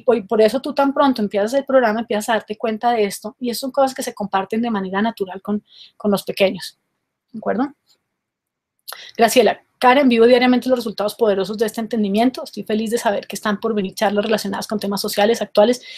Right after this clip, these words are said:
que atraviesan nuestro día a día. De acuerdo, Graciela. A mí también, por eso las, por eso creé las charlas. <laughs> De acuerdo. María Elena. Gracias, Karen. Me siento tocada con el tema. Te escucho porque te creo. Muchas gracias, María Elena.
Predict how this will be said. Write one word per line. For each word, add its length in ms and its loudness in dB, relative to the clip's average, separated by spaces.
que 360 6
atraviesan 540 0
nuestro 240 -4
día 140 -4
a 20 0
día. 300 -2
De 120 -8
acuerdo, 360 0
Graciela. 500 -2
A 80 2
mí 80 0
también, 280 6
por 140 4
eso 160 2
las, 240 6
por 160 0
eso 160 -2
creé 180 2
las 180 2
charlas. 500 2
<laughs> 320 2
De 180 4
acuerdo. 380 4
María 200 4
Elena. 280 4
Gracias, 380 4
Karen. 260 6
Me 120 -2
siento 240 -2
tocada 320 0
con 120 -4
el 120 -6
tema. 320 -2
Te 80 -12
escucho 280 -14
porque 220 -12
te 100 -18
creo. 280 -14
Muchas 240 -16
gracias, 260 -6
María 220 -8
Elena. 320 -10